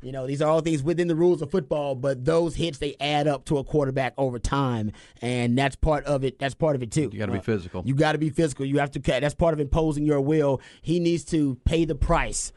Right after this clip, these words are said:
Speaker 1: for running the football against you. He
Speaker 2: Uh.
Speaker 1: can't just run the football and get four, five, six, seven yards, and then, oh, he can get up and somebody, you know, just tripped him up,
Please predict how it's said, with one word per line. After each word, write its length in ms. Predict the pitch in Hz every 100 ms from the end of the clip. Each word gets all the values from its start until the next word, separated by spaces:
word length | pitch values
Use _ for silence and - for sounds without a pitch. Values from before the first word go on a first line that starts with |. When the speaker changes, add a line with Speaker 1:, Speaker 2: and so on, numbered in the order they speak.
| -
Speaker 1:
for 140 | - 139
running 240 | 151 147
the 100 | 139
football 420 | - 151 123 123
against 360 | 107 113 - -
you. 80 | - _ - -
He 100 | 120 120
Speaker 2:
Uh. 40 |
Speaker 1:
can't 200 | 160 147
just 280 | 156 139 127
run 180 | 143 165
the 80 | 151
football 520 | 170 156 165 147 147
and 180 | 139 123
get 180 | 156 135
four, 240 | 165 151
five, 360 | 143 147 147 139
six, 260 | - 151 -
seven 260 | 160 143
yards, 500 | 139 147 139 127 120 - -
and 200 | 123 131
then, 400 | 143 139 135 131
oh, 160 | 135 143
he 80 | 135
can 140 | 127
get 180 | 123 147
up 240 | 139 135 - -
and 100 | 123
somebody, 440 | 160 147 135 123 -
you 120 | 156
know, 60 | 127
just 200 | 135 -
tripped 300 | - 185 -
him 140 | 156
up, 180 | 151